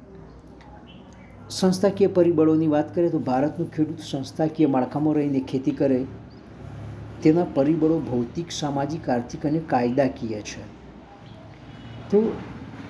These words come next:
આપણે જોઈએ કે ભારત એ સામાજિક રીતે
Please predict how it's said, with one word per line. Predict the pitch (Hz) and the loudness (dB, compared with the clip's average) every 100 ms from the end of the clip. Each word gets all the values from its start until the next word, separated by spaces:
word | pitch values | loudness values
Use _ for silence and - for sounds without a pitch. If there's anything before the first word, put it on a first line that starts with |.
| - - - | -12 -10 0
આપણે | 147 151 196 208 208 | 2 4 6 6 6
જોઈએ | 214 175 123 160 202 185 147 160 - - - - | 2 -2 4 6 6 6 4 0 -8 -16 -16 -2
કે | 170 175 175 - | 2 4 2 0
ભારત | 147 120 131 135 147 - - - - - - - | -6 -4 2 4 4 0 -14 -16 -16 -16 -18 -2
એ | 135 131 131 | 4 6 4
સામાજિક | 123 - 135 135 135 143 - - | 2 2 4 4 4 2 -2 -8
રીતે | 147 139 139 147 147 170 | -2 -2 4 6 6 2